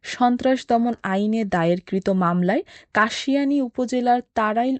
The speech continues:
উচ্চ বিদ্যালয়ের ভারপ্রাপ্ত প্রধান শিক্ষক ও ম্যানেজিং কমিটির সভাপতি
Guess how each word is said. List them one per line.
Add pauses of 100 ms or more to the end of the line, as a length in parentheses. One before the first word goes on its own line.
উচ্চ
বিদ্যালয়ের
ভারপ্রাপ্ত
প্রধান
শিক্ষক
ও (320)
ম্যানেজিং
কমিটির
সভাপতি